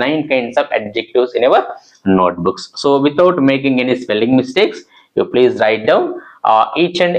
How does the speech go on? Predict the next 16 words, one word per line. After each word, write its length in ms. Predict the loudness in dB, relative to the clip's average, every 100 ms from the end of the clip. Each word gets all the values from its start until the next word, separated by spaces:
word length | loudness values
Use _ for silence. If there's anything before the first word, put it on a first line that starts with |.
| 0
every 240 | 0 0 0 -2
adjective 480 | -2 -4 -4 -4 -2
up 80 | -4 0
to 60 | 0 0 -6 -4 -4
nine. 200 | -4 -10 -4 0
Now 120 | 2 2 0 -6 -16 -20 _ -4 0 2
let 120 | 4 4
us 80 | 4 -2
discuss, 380 | -2 2 2 4
uh, 240 | 2 4 2 -2
the 60 | -2 -4
first 240 | -4 0 2
one, 100 | 0 -2 -4
adjective 560 | 0 -2 -2 0 2 2
of 80 | 0 -10 -4
quality, 540 | 0 0 0 -4 -4